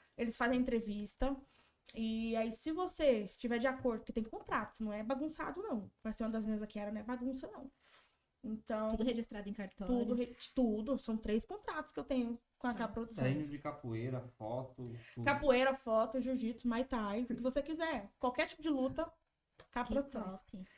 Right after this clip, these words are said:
Speaker 1: Então, pra ser uma das meninas da Kiara, você precisa. Ah, sim, e também você tem que, é, tá disposta.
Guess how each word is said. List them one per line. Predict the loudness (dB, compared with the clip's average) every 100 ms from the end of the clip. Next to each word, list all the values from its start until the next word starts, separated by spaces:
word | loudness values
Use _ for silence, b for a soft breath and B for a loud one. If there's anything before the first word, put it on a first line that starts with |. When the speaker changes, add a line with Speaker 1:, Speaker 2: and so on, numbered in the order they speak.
| B -10
Speaker 1:
Então, | -2 0 2 0 -4 _ _
pra | 4 4
ser | 4
uma | 2
das | 2 2
meninas | 0 0
da |
Kiara, | 2 2 4 2
você | 0 -4
precisa. | -4 -2
Ah, | 2 2
sim, | 0 -4
e | 0
também | 0 0
você | -4 -6
tem | -4 0
que, | 2 2 0 -2 -2 -2 0 -2 -4 -10 b b b _
é, | 0 0 0 -2 -2
tá | 2 2
disposta. | 2 0 2 4 2 2 -2 -2